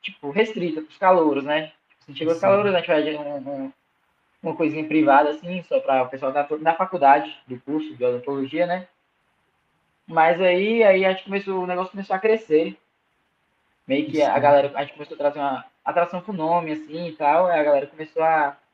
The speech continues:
Speaker 1: querer vir gente de fora, e aí a gente
Speaker 2: Caraca.
Speaker 1: começou a abrir, né? Foi, a gente começou a abrir pra meio que uma festa.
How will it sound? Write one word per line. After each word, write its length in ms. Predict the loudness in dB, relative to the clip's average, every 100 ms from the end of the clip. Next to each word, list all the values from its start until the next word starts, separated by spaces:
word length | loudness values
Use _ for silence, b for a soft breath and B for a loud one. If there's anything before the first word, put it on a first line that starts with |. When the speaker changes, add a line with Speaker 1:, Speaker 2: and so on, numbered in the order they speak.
| _ _ _
Speaker 1:
querer 220 | -2 0
vir 140 | -2 -6
gente 180 | -8
de 100 | -10
fora, 800 | -6 0 6 8 8 6 2 0 _ _ _ _
e 80 | 4
aí 60 | 6
a 40 |
gente 40 | 6
Speaker 2:
Caraca. 60 |
Speaker 1:
começou 240 | 2 2 2
a 40 |
abrir, 240 | 2 -2
né? 220 | 0 0 -2 -14
Foi, 220 | -4 2 2
a 80 | 2
gente 80 |
começou 240 | -4 -6 0
a 60 | 0
abrir 260 | 0 -4
pra 400 | 0 2 2 0 -6 _ _ _ -4
meio 180 | -2
que 60 | 0
uma 180 | -2 2
festa. 400 | 0 0 -4